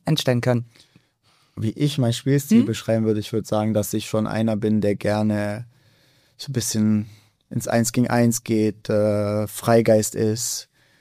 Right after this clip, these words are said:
Speaker 2: der gerne Bälle nimmt, Flanken reinbringt, äh, ja, so ein bisschen Straßenkicker-Typ. Ja, so würd ich mich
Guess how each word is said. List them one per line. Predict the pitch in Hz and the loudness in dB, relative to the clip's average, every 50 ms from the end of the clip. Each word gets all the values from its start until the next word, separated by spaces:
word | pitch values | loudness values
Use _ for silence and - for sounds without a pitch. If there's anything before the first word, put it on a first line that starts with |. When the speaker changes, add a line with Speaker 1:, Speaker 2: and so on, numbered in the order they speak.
| _ _ _ _ _ _ _ - | _ _ _ _ _ _ _ -6
Speaker 2:
der | 120 95 | -4 0
gerne | - 113 113 113 | 2 2 2 4
Bälle | 110 120 117 113 117 117 | 4 6 6 8 8 6
nimmt, | 117 113 113 110 107 107 98 - - | 6 6 4 4 2 2 0 -4 -12
Flanken | - - - 120 113 113 117 107 104 113 | -16 -6 0 2 2 4 2 2 0 -2
reinbringt, | 101 104 101 104 98 - - 107 104 101 101 101 107 - - | 0 0 0 0 -2 -4 -4 -4 -2 0 -2 -2 -4 -6 -8
äh, | - 104 98 95 101 101 110 104 - _ _ _ | -8 -6 -4 -4 -6 -6 -8 -10 -12 _ _ _
ja, | _ - 101 104 110 117 | _ -6 -4 -2 -2 -2
so | 110 - - | -2 -4 -6
ein | - | -4
bisschen | - 117 - - 117 110 104 110 | -4 -4 -2 0 0 0 0 0
Straßenkicker-Typ. | - - - - - 107 113 110 - - 107 - - 113 - - 110 107 107 107 - - - - - - _ _ - - 123 117 120 - _ _ _ _ _ _ _ _ _ _ _ _ _ _ _ _ _ _ _ | -2 -6 -8 -4 -2 -2 -2 0 -2 -4 -4 -4 -4 -6 -4 -2 -2 -2 -2 -4 -6 -12 -20 -20 -20 -20 _ _ 0 0 0 0 0 -8 _ _ _ _ _ _ _ _ _ _ _ _ _ _ _ _ _ _ _
Ja, | 107 104 107 117 117 | 0 2 2 2 0
so | - - - 113 110 | -2 -2 0 0 2
würd | 107 110 110 110 - | 4 4 4 4 2
ich | 123 117 - - | -2 0 2 2
mich | 110 107 - - | 2 0 0 -4